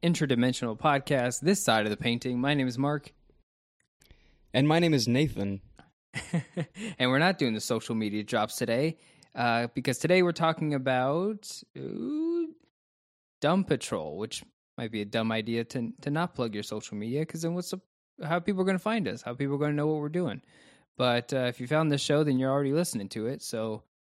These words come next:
Speaker 1: let's get started, right?
Speaker 2: Listen to
Speaker 1: Uh,
Speaker 2: the,
Speaker 1: <laughs>
Speaker 2: listen to last week's where we did do the social media, and you just gotta listen to, like, the first, like, two minutes,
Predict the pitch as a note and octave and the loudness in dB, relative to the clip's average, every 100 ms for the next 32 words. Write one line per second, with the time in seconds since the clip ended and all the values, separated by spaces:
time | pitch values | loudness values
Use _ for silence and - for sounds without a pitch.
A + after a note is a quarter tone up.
0 | - C3 - C#3 - F3+ C3+ F#2 G#2 B2+ | -10 -8 -6 -6 -2 -2 -2 -6 -8 -8
1 | E3 _ - - B2+ - D3 B2 B2 A#2 | -10 _ -12 -2 0 4 4 4 4 4
2 | A2+ A2 - A#2 C#3+ A#2+ A2 G2+ G#2 G#2+ | 4 2 2 2 2 2 2 2 2 2
3 | - G2+ F2+ - G2 F#2 F2 G2+ F2+ D#2 | -2 -4 -4 -4 -4 -4 -2 -4 -4 -6
4 | - - - F#2 - - - F2+ F#2+ G#2+ | -4 -6 -6 -8 -10 -10 -8 -6 -2 -2
5 | A#2+ A2 G#2+ - G#2 - F#2+ F2 E2 - | 0 0 0 -2 -4 -4 -4 -4 -6 -6
6 | F2+ F2 - E2+ - - G#2+ F#2 E2+ - | -6 -6 -6 -8 -8 -4 -4 -2 -6 -8
7 | - | -12